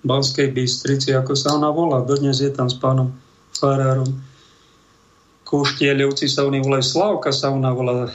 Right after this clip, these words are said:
Tak som sa jej pýtal na pápeža: „Ty máš aký názor, Slavka, na pápeža?“ „No, tak to je Boží služobník.“ No pozrite, krásne to povedala.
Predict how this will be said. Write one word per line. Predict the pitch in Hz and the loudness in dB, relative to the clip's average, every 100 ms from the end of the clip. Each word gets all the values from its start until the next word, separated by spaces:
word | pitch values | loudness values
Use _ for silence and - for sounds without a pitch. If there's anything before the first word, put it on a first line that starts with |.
| - | -4
Tak | 139 | -2
som | 165 | 0
sa | 147 165 | 2 0
jej | 160 | 0
pýtal | 165 - 151 147 | -2 0 0 2
na | 147 | 0
pápeža: | 147 139 151 135 139 | 0 -2 0 0 0
„Ty | 139 | 0
máš | 185 185 | 0 0
aký | 220 202 | 0 0
názor, | 185 160 139 | 0 0 0
Slavka, | 139 143 143 135 135 | 0 0 0 0 0
na | 131 | 0
pápeža?“ | 131 131 131 131 127 | 0 -2 0 0 0
„No, | 147 165 | -2 -2
tak | 214 208 | -4 -6
to | - | -2
je | 247 | 0
Boží | 190 247 226 | 0 0 0
služobník.“ | - 196 190 185 131 127 127 131 - _ _ _ _ _ _ _ _ _ _ - | 0 0 0 0 0 0 -2 -6 -12 _ _ _ _ _ _ _ _ _ _ -2
No | 135 | 2
pozrite, | 160 143 120 - - 131 - 208 | 2 2 0 -4 -4 -4 -2 0
krásne | 208 156 - 127 | 0 0 -2 -4
to | 120 | -4
povedala. | - 127 123 123 120 123 | -2 -2 -2 -6 -6 -6